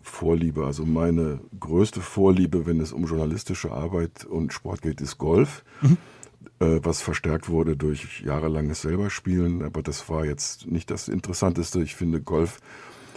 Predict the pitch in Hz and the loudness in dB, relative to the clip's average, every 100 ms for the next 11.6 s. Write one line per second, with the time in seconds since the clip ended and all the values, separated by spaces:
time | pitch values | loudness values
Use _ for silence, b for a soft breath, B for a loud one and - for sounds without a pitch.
0 | B _ 87 73 90 92 87 73 85 82 | B _ -4 -2 -2 -2 -2 0 2 2
1 | 82 - 90 92 85 - - 73 65 - | 0 -2 4 8 6 4 -4 -4 -2 -4
2 | - 82 87 71 - 69 71 65 69 69 | -2 0 2 0 0 -2 -2 -2 -2 -2
3 | 73 82 73 90 87 82 85 - 87 82 | -2 -4 0 2 4 4 0 0 2 2
4 | 87 - 82 71 80 78 78 78 80 90 | 0 0 0 0 0 0 2 0 0 0
5 | - 80 73 67 - 71 - - B B | 0 0 0 -2 -4 -10 -14 -20 B B
6 | B B - 71 92 95 101 - 78 82 | B B -8 -4 2 4 4 2 2 2
7 | 71 - - 71 73 71 69 - B B | 0 -4 -8 -4 0 0 -2 -6 B B
8 | B _ _ _ 62 69 71 78 78 80 | B _ _ _ -6 -4 -2 -2 -2 0
9 | 67 80 76 - 73 62 - 65 71 - | 0 0 0 -2 -4 -6 -6 -8 -6 -4
10 | 69 71 71 69 80 78 71 71 71 80 | -4 -4 -4 -2 0 0 0 -2 2 4
11 | - - 95 85 - - | 2 2 4 4 4 -6